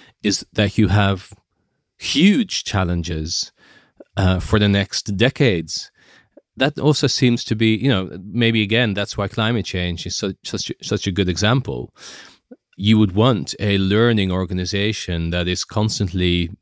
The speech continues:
working on this topic, getting better at it as they go along,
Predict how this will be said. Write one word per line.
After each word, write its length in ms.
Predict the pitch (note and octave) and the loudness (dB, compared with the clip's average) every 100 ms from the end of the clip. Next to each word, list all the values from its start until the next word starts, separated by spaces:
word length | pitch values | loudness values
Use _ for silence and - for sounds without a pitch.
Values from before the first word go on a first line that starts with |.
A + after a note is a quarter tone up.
| - | -2
working 480 | G2 G#2+ G2+ F#2 - | 0 0 0 -2 0
on 260 | G#2 G2+ | 0 2
this 200 | F2+ F2 | 0 -2
topic, 540 | - G#2 - F2 D#2+ - | 0 0 0 -4 -4 -4
getting 320 | F#2+ G2+ F#2+ | 0 2 2
better 320 | F2 G2 - G2+ | 0 -2 -2 -2
at 220 | E2+ - | -2 -4
it 160 | E2+ - | -6 -4
as 240 | G#2+ G2+ F2 | -2 -2 0
they 140 | F#2 | 0
go 260 | F#2 F#2 F#2 | 0 2 2
along, 540 | F#2+ A2+ F#2+ F2 E2+ | 2 2 0 -2 -6